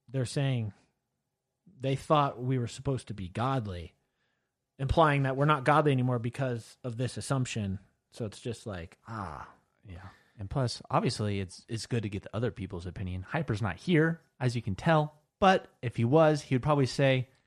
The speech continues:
Speaker 2: he has no hard feelings towards Brick. <laughs>
Speaker 1: I'm not gonna read his comment, but he did reply to him. He's got a
Speaker 2: Oh.
Speaker 1: big paragraph he replied.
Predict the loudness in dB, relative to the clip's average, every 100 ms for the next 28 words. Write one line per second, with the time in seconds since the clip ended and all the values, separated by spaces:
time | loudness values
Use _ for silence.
0 | _ _ -2 -2 2 2 4 4 2 2
1 | 2 2 0 -2 0 -4 -4 -10 -14 -14
2 | -16 -20 -20 _ _ -16 -10 2 4 6
3 | 6 6 4 2 0 0 0 2 0 2
4 | 2 2 0 -2 -2 0 0 0 -4 -6
5 | -8 -12 _ -4 0 2 4 6 6 4
6 | 2 2 4 4 4 4 4 0 -2 -6
7 | -6 -8 -8 -12